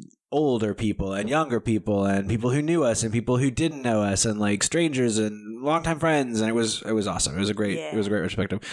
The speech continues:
Speaker 1: So, like, I should feel awesome, but I don't. Um, and that's fine.
Speaker 2: Yeah.
Speaker 1: Uh, personally,
Speaker 2: Mm.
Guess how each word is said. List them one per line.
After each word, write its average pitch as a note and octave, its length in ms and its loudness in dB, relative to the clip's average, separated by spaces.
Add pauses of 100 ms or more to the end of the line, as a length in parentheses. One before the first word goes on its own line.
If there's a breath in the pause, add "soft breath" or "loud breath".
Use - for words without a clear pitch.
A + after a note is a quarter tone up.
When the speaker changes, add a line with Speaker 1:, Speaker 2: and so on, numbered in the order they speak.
Speaker 1:
So, C#3+ 120 -2
like, C3 100 0
I A#2+ 80 0
should D3+ 360 0
feel G#2+ 460 0 (460)
awesome, - 420 -2 (1300)
but G2+ 300 2
I G2 80 2
don't. E2 260 -2 (1000 loud breath)
Um, A#2 320 0
and - 120 -6
that's - 180 -2
fine. - 320 -4 (300)
Speaker 2:
Yeah. G4+ 320 -2 (760)
Speaker 1:
Uh, A2 560 2 (840)
personally, G2+ 680 -2 (440)
Speaker 2:
Mm. F#3 280 0